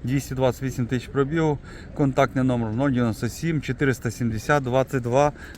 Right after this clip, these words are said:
двадцять шість. Ось так виглядає цей чорний красень. Трипинний салон. Автоматична коробка передач.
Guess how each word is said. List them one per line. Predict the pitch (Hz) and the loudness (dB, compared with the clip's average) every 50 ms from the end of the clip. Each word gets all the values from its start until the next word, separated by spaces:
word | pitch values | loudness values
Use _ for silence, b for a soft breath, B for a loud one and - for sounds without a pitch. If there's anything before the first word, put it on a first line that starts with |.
| - | -4
двадцять | - 123 135 139 135 - 147 135 | 2 4 4 4 4 2 -2 -2
шість. | - - - 143 131 120 - - - - 127 | -2 0 2 2 2 2 2 2 2 2 4
Ось | 117 | 4
так | - - 139 127 - - | 2 2 2 2 2 0
виглядає | 127 123 123 123 - 131 131 127 123 113 - B B B B B B - | 0 0 2 4 4 6 6 6 6 4 0 B B B B B B -8
цей | - - 131 113 | -2 -2 -2 0
чорний | - - 139 127 127 127 120 | 2 2 4 4 4 4 4
красень. | - 151 156 156 147 - - 151 131 - - - - - - - - - - - - - - - - - - - - - - - B B B B B B B B B B B B B B B B B - | 4 4 4 4 4 2 2 0 0 -2 -6 -14 -16 -18 -18 -18 -16 -16 -16 -16 -16 -16 -18 -16 -16 -16 -16 -14 -16 -16 -16 -16 B B B B B B B B B B B B B B B B B 2
Трипинний | - 135 139 131 - 147 139 135 135 127 | 6 6 6 8 8 6 6 6 6 4
салон. | - - 143 131 139 151 156 160 147 B B B B B B - - B B B B B B B B B B B B B | 4 4 4 6 8 8 8 6 4 B B B B B B -10 -10 B B B B B B B B B B B B B
Автоматична | 127 127 - 147 139 135 127 - 147 135 - - 127 117 | -2 0 0 0 0 0 2 2 0 0 2 0 0 0
коробка | - 135 127 120 - - 123 | 2 0 0 0 0 -2 -2
передач. | - - 135 139 135 160 160 160 156 - - | 0 0 -2 0 4 4 4 4 4 0 -4